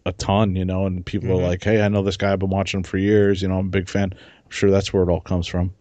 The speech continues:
Speaker 2: Yeah, and I think people like Sharpoo and Dan Steele and, you know, like, I don't know, there's, uh, there's a couple of names I'm, I'm not remembering right now,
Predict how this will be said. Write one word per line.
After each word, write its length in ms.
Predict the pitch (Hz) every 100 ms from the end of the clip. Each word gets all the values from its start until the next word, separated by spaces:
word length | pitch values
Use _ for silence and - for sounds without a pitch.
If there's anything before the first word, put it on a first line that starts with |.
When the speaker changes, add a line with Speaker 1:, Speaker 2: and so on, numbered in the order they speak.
| _ _
Speaker 2:
Yeah, 180 | 262 269 143
and 160 | 120 143
I 40 |
think 260 | 147 185 -
people 220 | - 160 165
like 140 | 151
Sharpoo 500 | - 139 - 147 151
and 100 | 139
Dan 180 | 123 127
Steele 460 | - 131 131 131 123
and, 200 | 110 110 - - - -
you 120 | 135 120
know, 380 | 107 104 104
like, 240 | 104 101 92
I 80 | 113
don't 160 | 113
know, 160 | 95 95
there's, 640 | 110 110 107 - - - -
uh, 120 | 107 110
there's 200 | 117 -
a 20 |
couple 260 | 127 117 104
of 80 |
names 240 | 98 98 98
I'm, 160 | 95 92
I'm 140 | 98
not 160 | 95 95
remembering 380 | 98 95 95
right 160 | 92 92
now, 240 | 90 92